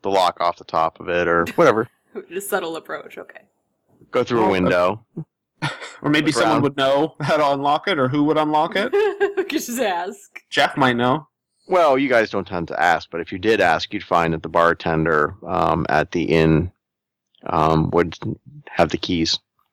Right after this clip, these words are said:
Speaker 3: <laughs> Sure.
Speaker 2: Sure.
Speaker 1: Well, the bartender is also part of the, part of the guard, so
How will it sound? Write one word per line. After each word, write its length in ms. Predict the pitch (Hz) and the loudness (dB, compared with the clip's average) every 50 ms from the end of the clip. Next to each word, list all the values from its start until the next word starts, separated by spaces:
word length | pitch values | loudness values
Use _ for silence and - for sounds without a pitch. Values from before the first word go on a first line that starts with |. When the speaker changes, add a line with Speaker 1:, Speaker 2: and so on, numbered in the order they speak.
| _ _ - | _ _ -6
Speaker 3:
<laughs> 80 | - - - 523 539 571 587 - - 539 - 453 466 - - 427 960 - - - _ _ - 294 - - - 277 - - - - - - 269 - - _ | -4 -4 -2 -2 -4 -4 -6 -8 -10 -12 -12 -14 -14 -14 -16 -18 -18 -18 -20 -20 _ _ 0 0 2 2 2 0 2 0 -4 -2 0 -2 -2 -2 -4 _
Sure. 420 | - - 381 - 156 - - - - _ - - - - - - - | -6 0 2 4 4 4 2 -2 -12 _ -20 -20 -20 -20 -20 -20 -18
Speaker 2:
Sure. 220 | - 220 156 143 - _ _ _ _ _ _ _ _ _ _ _ | -16 -16 -16 -16 -18 _ _ _ _ _ _ _ _ _ _ _
Speaker 1:
Well, 260 | - 160 160 147 135 | 2 6 6 6 6
the 120 | 123 117 117 | 4 2 2
bartender 460 | 123 139 131 135 - 139 117 107 101 | 4 6 6 6 4 4 4 4 4
is 100 | 95 95 | 2 2
also 200 | 95 95 - 95 | 2 0 0 -2
part 280 | - - 95 87 87 87 | -2 0 2 2 2 2
of 60 | 82 | -2
the, 220 | 82 90 87 87 - - - - _ | -2 -4 -4 -4 -6 -10 -16 -20 _
part 180 | - 101 92 90 | 2 2 4 4
of 40 | |
the 80 | 80 82 | 2 0
guard, 440 | 80 82 78 73 71 71 64 65 - - | 2 4 4 4 4 2 0 -4 -10 -16
so 520 | - - - 85 82 80 80 78 80 90 | -12 -6 -2 0 2 2 2 0 -2 -4